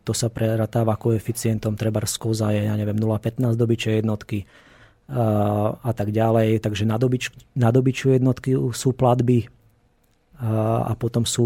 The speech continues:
určité projektové ešte opatrenia. Toto hovoril som neprojektové, ktoré automaticky, ako niečo chcete,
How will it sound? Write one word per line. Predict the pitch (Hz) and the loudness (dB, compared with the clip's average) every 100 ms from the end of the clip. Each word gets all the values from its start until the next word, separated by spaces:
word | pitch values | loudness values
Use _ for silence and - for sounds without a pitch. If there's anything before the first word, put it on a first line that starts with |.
| 113 | 0
určité | - 117 117 | -2 0 0
projektové | 117 113 104 - 110 110 | 0 0 0 0 0 0
ešte | 104 - | -2 0
opatrenia. | 110 110 - 113 120 120 107 113 - | 0 0 0 0 2 2 0 -6 -8
Toto | 123 117 | -2 2
hovoril | 117 117 117 | 4 2 0
som | 107 110 | -2 0
neprojektové, | 113 117 123 120 - 123 120 | 0 0 0 0 0 2 2
ktoré | 117 117 110 107 - - - - | 0 -2 0 0 -4 -18 -14 0
automaticky, | 120 117 120 110 117 - 113 | 2 4 2 2 0 0 0
ako | 107 - 113 | 0 2 2
niečo | 110 - 110 | 2 0 -6
chcete, | - 113 - 113 | 0 0 2 -2